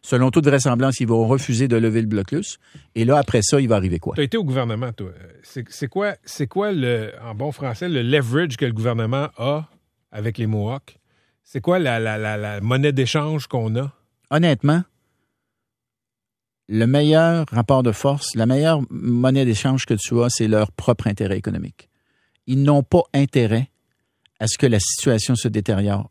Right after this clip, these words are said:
Speaker 1: Nous autres, on, nous autres, la société québécoise, on n'a pas intérêt. Et eux autres non plus n'ont pas intérêt, Pat, parce qu'ils ont de la grosse activité économique, le casino notamment,
Speaker 2: Mais, mais
Speaker 1: toutes
Speaker 2: pour
Speaker 1: les
Speaker 2: l'instant, les, les, les, les voies d'accès dans la réserve sont, sont ouvertes.
Speaker 1: Et voilà.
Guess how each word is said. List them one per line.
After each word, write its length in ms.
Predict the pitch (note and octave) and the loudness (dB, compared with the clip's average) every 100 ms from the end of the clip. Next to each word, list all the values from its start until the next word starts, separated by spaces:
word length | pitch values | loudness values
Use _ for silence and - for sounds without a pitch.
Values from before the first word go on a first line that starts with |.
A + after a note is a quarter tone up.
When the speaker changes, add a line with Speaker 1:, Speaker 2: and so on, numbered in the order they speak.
| - | -4
Speaker 1:
Nous 240 | G#2+ F#2+ | -2 2
autres, 240 | B2+ A3+ G#3 | 2 4 2
on, 60 | D3 | 2
nous 320 | A2+ A2+ B2 | 2 4 4
autres, 200 | D#3+ C#3 | 4 2
la 80 | A2 | 0
société 400 | B2 - A2 B2 | 0 -2 -2 0
québécoise, 440 | A#2 A2 C#3+ B2+ | 0 2 2 2
on 80 | G#2 | 2
n'a 100 | F#2 | 2
pas 160 | - | 2
intérêt. 420 | F#3+ F#3+ E3+ E3+ A3+ - _ _ _ _ | 2 4 4 4 0 -8 _ _ _ _
Et 140 | A2+ B2+ | 2 4
eux 240 | C#3 B2+ | 4 6
autres 220 | E3+ D#3+ | 4 6
non 180 | F3 E3+ | 4 4
plus 220 | - G3 | 2 4
n'ont 180 | D#3 C3 | 4 6
pas 140 | F3+ | 6
intérêt, 400 | F3 F3 D3+ F3 | 6 6 6 6
Pat, 200 | E3+ D#3+ D3 | 6 4 4
parce 220 | C3+ - | 2 4
qu'ils 320 | F3+ E3+ C#3+ | 4 4 4
ont 60 | F3 | 4
de 40 | E3+ | 4
la 80 | |
grosse 280 | D#3+ F3+ G3+ | 6 6 6
activité 420 | E3 - D#3 C3+ | 2 2 2 4
économique, 480 | F3+ F3 D#3 D#3+ F3 | 6 6 6 4 4
le 100 | C#3+ | 4
casino 520 | C3+ E3+ C#3 D#3 F#3 | 6 6 6 4 4
notamment, 500 | F3 C#3+ D3+ D3 E3+ | 6 6 6 6 6
Speaker 2:
Mais, 40 | E3+ | 6
mais 40 | - | 4
Speaker 1:
toutes 100 | F3 | 6
Speaker 2:
pour 80 | F3 | 6
Speaker 1:
les 140 | D#3 | 6
Speaker 2:
l'instant, 260 | C#3+ G#3+ A#3 B2+ | 2 -2 -4 -6
les, 180 | A#2+ B2+ | -8 -8
les, 200 | A#2 A2 | -10 -12
les, 260 | A2 G#2 F#2+ | -14 -18 -14
les 140 | A2 | -10
voies 180 | G#2+ F3 | -4 -2
d'accès 400 | D#3+ - - F#3 | -2 -4 -6 -6
dans 120 | D3+ | -4
la 80 | A#2 | -6
réserve 340 | G#2+ G#2+ D3+ C#3 | -6 -6 -6 -8
sont, 240 | B2 G#2 | -8 -10
sont 160 | G#2+ F#2+ | -10 -14
ouvertes. 280 | G#2 D#3+ - - | -12 -12 -10 -2
Speaker 1:
Et 100 | G#2+ | 6
voilà. 380 | E3+ E3+ E3 | 8 8 6